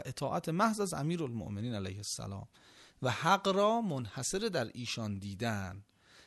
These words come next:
پس اینها مثل همدیگه هستن. خب بنابراین نتیجه می‌گیریم اونهایی که قبول نکردن چی؟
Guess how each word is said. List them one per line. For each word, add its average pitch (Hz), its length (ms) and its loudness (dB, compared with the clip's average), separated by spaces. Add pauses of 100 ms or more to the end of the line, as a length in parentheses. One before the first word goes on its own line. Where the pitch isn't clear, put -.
(120)
پس 120 180 -4
اینها 143 360 0
مثل 165 340 0
همدیگه 107 440 -2
هستن. 117 440 -8 (300)
خب - 140 2
بنابراین 143 580 4
نتیجه 147 320 -2
می‌گیریم 147 300 0
اونهایی 135 260 0
که 156 120 0
قبول 123 380 0
نکردن 127 460 0
چی؟ 226 300 -4